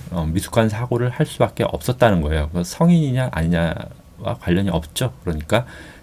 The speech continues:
자신이 자라온, 둘러싸고 있는 환경이 어떠냐에 따라서 사람은 미숙해질 수도 있다는 거죠. 그러니까 아스트롤로지를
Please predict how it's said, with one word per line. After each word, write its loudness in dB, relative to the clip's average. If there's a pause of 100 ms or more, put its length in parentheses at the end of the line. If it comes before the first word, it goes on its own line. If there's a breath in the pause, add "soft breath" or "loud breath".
자신이 2
자라온, 2 (120)
둘러싸고 4
있는 0
환경이 6
어떠냐에 0
따라서 0 (720 loud breath)
사람은 4 (120)
미숙해질 2
수도 -4
있다는 4
거죠. -2
그러니까 0
아스트롤로지를 2